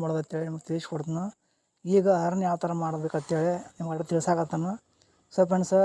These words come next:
ಬರೀ ಅರ್ನಿಂಗ್ ಬಗ್ಗೆ ಆಟ ನೀವು ಕಾನ್ಸಂಟ್ರೇಷನ್ ಕೊಡ್ರಿ ಈಗ. So ಫ್ರೆಂಡ್ಸ್, ಮೊದಲಿಗೆ ಬಂದ್ಬಿಟ್ಟು ನಾ ಹೇಳುವಂಥ ಒಂದೇ ಮೆಥಡ್ನ್ಯಾಗ ನೀವು ಅರ್ನಿಂಗ್ಸ್ ಮಾಡ್ಬೇಕೀಗ. So ಫ್ರೆಂಡ್ಸ್, ಹಲವಾರು ರೀತಿ ಒಳಗೆ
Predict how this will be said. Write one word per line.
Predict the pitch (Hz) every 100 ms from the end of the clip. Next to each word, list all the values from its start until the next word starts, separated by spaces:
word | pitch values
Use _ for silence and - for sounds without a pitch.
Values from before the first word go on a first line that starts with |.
| 190
ಬರೀ | 170 185 170
ಅರ್ನಿಂಗ್ | 175 196 180
ಬಗ್ಗೆ | 180
ಆಟ | 165 180 175
ನೀವು | 165
ಕಾನ್ಸಂಟ್ರೇಷನ್ | 156 170 170 175 165
ಕೊಡ್ರಿ | 156 156
ಈಗ. | 165 190 - _ _ _ _ _ -
So | 185
ಫ್ರೆಂಡ್ಸ್, | 185 185 180
ಮೊದಲಿಗೆ | 175 196 202
ಬಂದ್ಬಿಟ್ಟು | 196 170 156 180 269 - _ _ _ _ _ _ - - 180 165
ನಾ | 185 190
ಹೇಳುವಂಥ | 185 185 180 180 170 147
ಒಂದೇ | 165 170 180
ಮೆಥಡ್ನ್ಯಾಗ | 165 165 156 156 147 156 156
ನೀವು | 170 156
ಅರ್ನಿಂಗ್ಸ್ | 156 165 180 160
ಮಾಡ್ಬೇಕೀಗ. | 151 147 147 143 - _ _ _ _ _ -
So | - 170
ಫ್ರೆಂಡ್ಸ್, | 175 170 151
ಹಲವಾರು | 156 165 175
ರೀತಿ | 170 170 170
ಒಳಗೆ | 165 175